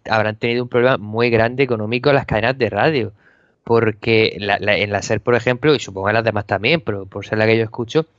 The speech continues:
en marzo se desplomó la publicidad, pero se desplomó en plan que se quedó Mutua Madrileña y uno o dos anunciantes más. Y no lo digo como una forma de hablar, lo de uno o dos anunciantes más. Fue literal. Sí que es cierto que la ser, como el resto, poco a poco, y las cadenas de televisión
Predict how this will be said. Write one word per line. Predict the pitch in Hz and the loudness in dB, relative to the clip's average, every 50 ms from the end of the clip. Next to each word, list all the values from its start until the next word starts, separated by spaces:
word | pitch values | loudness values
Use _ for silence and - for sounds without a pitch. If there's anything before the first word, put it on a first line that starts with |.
| _ _ _ _ _ _ | _ _ _ _ _ _
en | - 113 110 | -2 0 0
marzo | 107 101 101 110 117 - 143 156 | 0 0 0 0 0 0 -2 -2
se | - - 160 | -4 -2 -2
desplomó | 127 113 - - 117 107 101 101 104 107 | -4 -4 -6 -8 -8 -8 -8 -6 -2 0
la | 123 156 175 | 0 0 0
publicidad, | 160 143 120 113 - - 98 107 131 147 - | 0 -2 -4 -4 -4 -4 -2 0 0 0 0
pero | - 98 104 | -2 -6 -6
se | 104 - 110 | -6 -6 -6
desplomó | 107 101 - - 110 113 113 139 170 | -6 -6 -4 -6 -4 0 2 2 2
en | 165 | 2
plan | - - 151 151 165 180 190 196 _ _ _ _ _ _ _ _ _ _ _ - | 0 0 0 2 2 0 -2 -4 _ _ _ _ _ _ _ _ _ _ _ -6
que | - 113 | -6 -6
se | 107 107 117 113 | -4 -4 -4 -2
quedó | 117 113 135 147 | 0 0 0 0
Mutua | 131 120 123 127 143 151 156 | 0 -2 -6 -2 0 0 2
Madrileña | 156 156 156 147 143 143 151 156 170 190 202 190 - - _ | 2 4 4 4 4 4 2 2 2 0 0 0 -2 -6 _
y | - 107 117 117 | -8 -6 -4 -2
uno | 117 127 143 170 180 | -2 -2 -2 -2 -2
o | 165 143 | 0 0
dos | 151 147 - | 0 0 0
anunciantes | 185 170 139 107 123 131 143 - 151 117 104 | 0 -2 -2 -2 -2 -2 -2 0 -2 -2 -2
más. | 107 127 160 160 123 - - - - _ - | -2 0 0 0 0 -2 -6 -12 -16 _ -10
Y | 107 107 107 | -8 -4 0
no | 117 123 | 2 4
lo | 147 160 | 6 6
digo | 170 180 180 | 6 6 6
como | 170 156 151 | 4 4 2
una | 139 123 | -2 -2
forma | - 143 139 139 135 | -2 -2 -2 0 2
de | 131 123 | 2 2
hablar, | 117 113 123 147 165 | 4 4 2 2 2
lo | 160 151 | 2 2
de | 135 120 113 - | 2 0 0 -2
uno | - 131 139 147 | -2 -4 -2 0
o | 139 | 0
dos | 127 127 123 127 | 0 0 -2 -2
anunciantes | 120 117 110 117 113 113 104 98 | -6 -6 -6 -6 -6 -4 -4 -4
más. | 107 143 151 123 - | -2 -2 -2 -4 -6
Fue | _ - 131 156 190 | _ 0 2 2 2
literal. | 185 170 143 117 117 113 143 135 107 107 _ _ _ _ _ _ _ _ _ | 2 0 0 2 2 2 2 0 -2 -6 _ _ _ _ _ _ _ _ _
Sí | - - 110 107 | -10 -6 -4 0
que | 113 | 2
es | 110 - | 2 2
cierto | 120 131 135 - - 175 151 | 2 2 0 0 -2 -2 0
que | 131 113 | 0 0
la | 101 98 - | 0 -2 -2
ser, | - 123 120 | -2 -2 -2
como | 123 127 123 120 113 | -2 -4 -4 -2 -2
el | 113 | 0
resto, | 135 143 - - 117 107 | -2 -2 -4 -4 -6 -4
poco | 110 107 113 | -2 0 2
a | 110 | 2
poco, | 104 113 139 147 139 101 95 - - - | 2 2 0 2 2 0 -2 -4 -8 -10
y | 101 | -8
las | 98 92 | -8 -4
cadenas | - - 101 101 104 | -2 -2 0 0 2
de | 107 107 | 0 2
televisión | 107 110 104 104 104 104 - 143 147 127 | 2 2 2 2 0 0 0 0 -2 -2